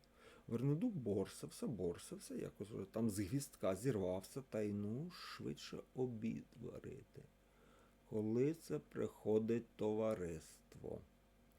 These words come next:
«А що це ти з обідом спізнився?» «Та задрімав», — каже, — «трохи». А Вернигора вже й мовчить. Догадався, що воно було.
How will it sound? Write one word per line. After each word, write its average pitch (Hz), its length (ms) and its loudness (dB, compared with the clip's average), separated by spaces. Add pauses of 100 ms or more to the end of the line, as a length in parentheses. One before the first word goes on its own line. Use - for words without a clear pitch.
(600)
«А 113 160 -2
що - 280 4
це 220 160 0
ти 160 160 0
з 127 100 0
обідом 113 460 4
спізнився?» 95 800 -4 (640)
«Та 147 120 0
задрімав», — 160 640 0
каже, — 101 340 -8
«трохи». - 380 -12 (880)
А 107 100 2
Вернигора 120 680 2
вже 113 220 0
й 98 40 2
мовчить. 95 560 -4 (560)
Догадався, 123 720 2
що - 300 2
воно 92 300 -2
було. - 480 -6